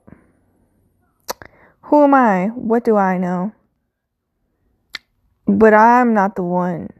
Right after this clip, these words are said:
who you should come to if you're gonna do something towards somebody that isn't right. I'm just not the one.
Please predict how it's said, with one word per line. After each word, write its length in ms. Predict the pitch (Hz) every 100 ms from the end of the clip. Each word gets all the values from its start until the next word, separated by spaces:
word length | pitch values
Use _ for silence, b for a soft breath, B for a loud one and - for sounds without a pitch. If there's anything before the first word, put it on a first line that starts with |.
| _ _ _ _ _
who 440 | - - 214 202 196
you 200 | 190 208
should 200 | 196 185
come 220 | 185 190
to 360 | - 185 190 214 _ _ _ _ _ _ _
if 180 | - 220
you're 180 | 208 226
gonna 220 | 226 208
do 160 | 208 214
something 480 | - 214 - 104 - _ _
towards 300 | - 220 208
somebody 440 | 196 202 202 190 175
that 200 | - -
isn't 340 | 208 185 -
right. 320 | - 50 - _ _ _ _ _ _ -
I'm 160 | 175 208
just 200 | 196 -
not 200 | 139 -
the 80 |
one. 360 | - - 202